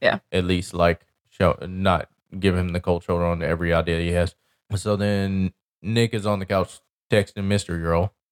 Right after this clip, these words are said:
Speaker 2: and Alex is working out, I think, or something again.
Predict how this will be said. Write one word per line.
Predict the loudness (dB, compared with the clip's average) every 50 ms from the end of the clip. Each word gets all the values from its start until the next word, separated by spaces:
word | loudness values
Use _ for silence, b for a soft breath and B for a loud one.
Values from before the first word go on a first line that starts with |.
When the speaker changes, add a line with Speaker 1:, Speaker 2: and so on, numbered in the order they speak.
| _ _ _ _ _ -6
Speaker 2:
and | -4 -4 -4 -2
Alex | 0 0 0 0 -2 -4
is | -6 -6 -4
working | 0 0 0 0 0 -2 0
out, | 0 0 0 -2 _ _ _ _ -2
I | 0 0 2
think, | 0 -2 -4 -4 _ _ _ _ _ _ _ _ _ -4
or | -2 0 0 0 -2 -6
something | -2 2 2 2 2 0 -4 -4 -4 -8 -12 _ _ _ _ _ _ -2
again. | 0 0 0 0 -2 -4 -4